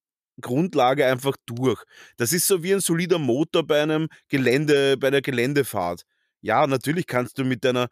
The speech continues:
Finesse Gelände gut ausweichen und hast deine super, deine super Moves drauf und alles lässig. Aber unterm Strich, wenn du steckst,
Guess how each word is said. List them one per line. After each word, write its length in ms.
Finesse 760
Gelände 480
gut 280
ausweichen 600
und 120
hast 180
deine 140
super, 440
deine 180
super 680
Moves 460
drauf 380
und 80
alles 320
lässig. 600
Aber 260
unterm 340
Strich, 340
wenn 100
du 100
steckst, 640